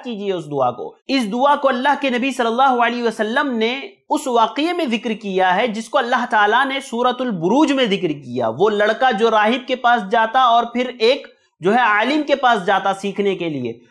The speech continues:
तो उस वाक़ये में जब बादशाह उसको मारना चाहता, लोग उसको मारना चाहते, तो उस वक्त ये बच्चा ये दुआ पढ़ता है, "अल्लाहुम्मा कफीनिहिम बिमा शिता", कि अल्लाह तू मुझे काफी हो जा जिस तरह तू चाहे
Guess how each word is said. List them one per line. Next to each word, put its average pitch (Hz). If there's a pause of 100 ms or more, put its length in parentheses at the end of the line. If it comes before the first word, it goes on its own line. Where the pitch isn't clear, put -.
(160)
तो 240
उस 285
वाक़ये 269
में 254
जब 262
बादशाह 220
उसको 240
मारना 220
चाहता, 233
लोग 240
उसको 262
मारना 220
चाहते, 220
तो 269
उस 247
वक्त 294
ये 254
बच्चा 226
ये 254
दुआ 190
पढ़ता 175
है, 160
"अल्लाहुम्मा 226
कफीनिहिम 262 (340)
बिमा 302
शिता", 165
कि 196
अल्लाह 214
तू 262
मुझे 233
काफी 233
हो 226
जा 254 (340)
जिस 302
तरह 262
तू 247
चाहे 202